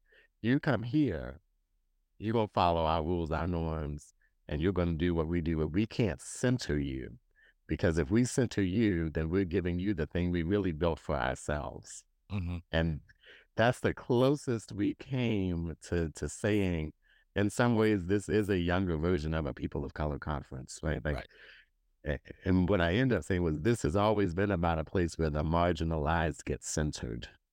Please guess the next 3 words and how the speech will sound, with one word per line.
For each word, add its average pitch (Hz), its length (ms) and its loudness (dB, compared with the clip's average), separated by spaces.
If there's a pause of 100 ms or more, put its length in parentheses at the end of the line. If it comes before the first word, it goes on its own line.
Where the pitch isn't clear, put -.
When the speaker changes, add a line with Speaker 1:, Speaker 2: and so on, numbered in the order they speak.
(260)
Speaker 2:
Mm-hmm. 87 280 -8 (1120)
Speaker 1:
Whether 87 340 4
that's 80 400 0